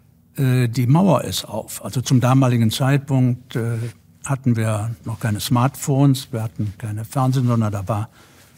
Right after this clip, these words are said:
nur vorne in der ersten Reihe ein Telefon, das man, äh, telefonieren konnte. Und es gab, äh, auf dem Platz des Präsidenten des Deutschen Bundestags so einen kleinen,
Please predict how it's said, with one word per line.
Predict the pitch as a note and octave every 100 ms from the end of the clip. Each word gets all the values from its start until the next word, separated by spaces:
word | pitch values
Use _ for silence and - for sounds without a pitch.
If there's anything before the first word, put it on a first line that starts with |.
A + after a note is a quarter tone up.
| -
nur | B2 A#2+
vorne | - A#2+ A2+ G#2+ G2
in | A#2+ G#2
der | A#2
ersten | A#2 A#2 A#2+
Reihe | G#2 G2+ B2 A2+ -
ein | A#2+ B2 B2
Telefon, | B2+ B2 - A#2+ A#2+
das | A2+ -
man, | A2 G#2 G2+ B2
äh, | C3 A2 A#2 -
telefonieren | - B2 - A#2 B2 B2 C#3
konnte. | C3 C3 B2+
Und | B2
es | A2 -
gab, | A#2 A#2 _ _ - _ - _ - _ - _ _ _ _
äh, | D3 A2+ G#2+ G2 -
auf | A2+ -
dem | B2 G2 G#2 -
Platz | B2+ A#2+ - - - _ _ -
des | -
Präsidenten | - A#2+ G2 G2 G#2 D3 C3+ D3 C3+
des | B2 -
Deutschen | B2 A#2 A#2
Bundestags | G#2+ A#2+ A2+ G#2 - A2 A2 - - - - - _
so | - A#2+
einen | A2+ A2+
kleinen, | - A2 A#2 A#2 A2 F2+ E2